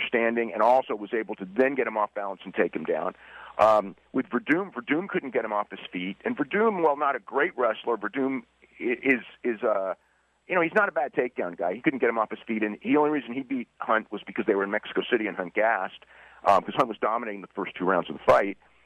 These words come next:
or, you know, the first round and a half before he gassed. The, um, but, um, you know, with Brock, I mean, it's how much of his wrestling is he gonna have now at almost thirty-nine years old? Uh, I mean, I'm very skeptical that a four-year layoff from this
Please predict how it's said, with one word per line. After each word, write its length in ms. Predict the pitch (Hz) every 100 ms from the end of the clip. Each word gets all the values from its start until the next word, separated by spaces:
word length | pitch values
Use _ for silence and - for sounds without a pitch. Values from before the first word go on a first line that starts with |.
| _ -
or, 240 | 92 95 -
you 80 | 143
know, 60 |
the 100 | -
first 180 | 123 101
round 180 | 107 92
and 80 | 82
a 40 |
half 200 | 110 107
before 240 | - - 82
he 60 |
gassed. 400 | 82 87 95 - - - - -
The, 260 | 131 127 117
um, 300 | 107 95 104 _ _ _ - -
but, 160 | 139 - 127
um, 380 | 110 107 98 - _ _ _ _ -
you 40 |
know, 80 | 147
with 160 | 131 -
Brock, 340 | 147 151 - -
I 60 |
mean, 120 | 165
it's 120 | 151 - -
how 240 | - 156
much 240 | 180 165
of 80 | 151
his 80 | 127 107
wrestling 400 | 123 - 151 120
is 80 | 101
he 80 |
gonna 220 | 104 107 92
have 260 | 120 139
now 260 | 120 104 95
at 80 | 98
almost 300 | 101 101 -
thirty-nine 460 | 98 95 90 90
years 180 | 85 87
old? 340 | 107 120 60 - - _ -
Uh, 140 | 92
I 120 | - 107
mean, 160 | 104
I'm 240 | 110 135 120
very 200 | 120 113 - -
skeptical 580 | 127 - 127 104 98 - _ _ _
that 100 | 92 - -
a 20 | - -
four-year 460 | 117 123 117 107 98
layoff 500 | 101 123 110 87 -
from 180 | 101
this 120 | 95